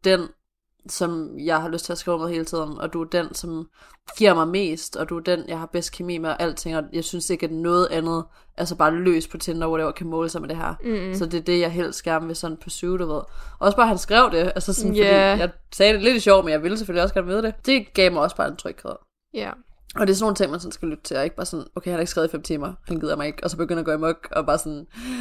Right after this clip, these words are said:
Speaker 1: "Why you not right to me?" For jeg ved jo godt, han gerne vil.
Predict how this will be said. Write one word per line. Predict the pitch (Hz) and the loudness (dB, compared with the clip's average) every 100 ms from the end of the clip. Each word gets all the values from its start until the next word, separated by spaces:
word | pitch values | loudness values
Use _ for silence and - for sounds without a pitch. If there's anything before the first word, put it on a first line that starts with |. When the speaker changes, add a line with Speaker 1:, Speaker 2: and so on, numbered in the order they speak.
| 220 | -4
Speaker 1:
"Why | 160 170 160 151 | 0 2 2 0
you | 147 | -2
not | 156 165 135 | 0 0 -2
right | 151 156 143 - | -2 -2 -2 -4
to | 156 | -8
me?" | 151 160 143 - 220 175 | -6 -8 -8 -10 -8 -2
For | - | 4
jeg | 202 | 4
ved | 208 330 | 4 2
jo | 208 | 2
godt, | 160 | 0
han | 170 160 | -2 -4
gerne | 147 | -4
vil. | 143 | -4